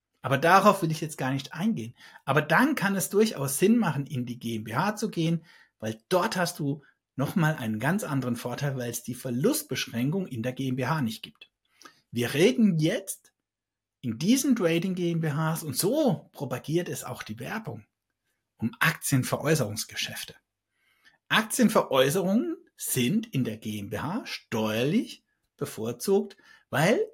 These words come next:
eben so gut wie keine Steuer entsteht. Ob diese Vorschrift auch in der Zukunft noch standhält, das weiß keiner.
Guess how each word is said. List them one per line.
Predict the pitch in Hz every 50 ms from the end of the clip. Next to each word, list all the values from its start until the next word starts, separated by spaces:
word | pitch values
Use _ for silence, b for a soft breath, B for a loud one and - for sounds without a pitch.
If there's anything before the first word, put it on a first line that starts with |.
| _
eben | - 120 123 131 135 139
so | 127 - 110
gut | - 143 151 170 156 -
wie | 160
keine | 156 - - 110 113 123 117
Steuer | - - 101 98 101 101
entsteht. | 107 107 107 - - 92 90 - - _ B B B B B B B B _
Ob | - 208 254 254 - -
diese | - 175 180 156 - 143 120
Vorschrift | - - 175 220 247 226 - - 147 131 - - - - - _ _ _ _ _ _ _ _
auch | - 131 147 143 147
in | 131 117
der | 110 117 113 113
Zukunft | - - - 294 302 269 - - - 151 131 123 110 - - - - - _ _ _ _
noch | - 113 -
standhält, | - - - 120 135 170 220 254 254 - 190 185 190 196 - - _ _ -
das | - 113 - - -
weiß | 135 135 139 - -
keiner. | - - 131 151 156 127 104 101